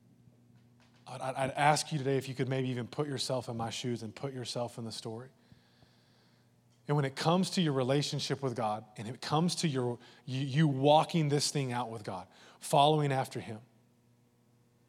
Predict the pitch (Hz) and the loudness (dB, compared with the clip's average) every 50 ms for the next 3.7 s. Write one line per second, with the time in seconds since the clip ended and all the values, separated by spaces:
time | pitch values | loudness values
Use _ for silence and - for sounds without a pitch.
0 | _ _ _ _ _ _ _ _ _ _ _ _ _ _ _ _ _ _ _ _ | _ _ _ _ _ _ _ _ _ _ _ _ _ _ _ _ _ _ _ _
1 | _ _ _ _ _ _ - - 147 151 196 254 226 - - - 220 226 220 - | _ _ _ _ _ _ -4 -2 2 4 6 6 4 2 4 4 6 6 6 4
2 | 180 147 135 170 165 156 147 139 117 - 160 151 151 156 131 - - - 165 156 | 2 2 2 2 2 2 0 -2 2 2 4 4 4 2 0 -4 0 2 2 2
3 | 151 - - 143 117 113 104 104 107 107 104 95 87 | 2 0 -2 -2 -2 -2 -6 -6 -8 -12 -14 -14 -14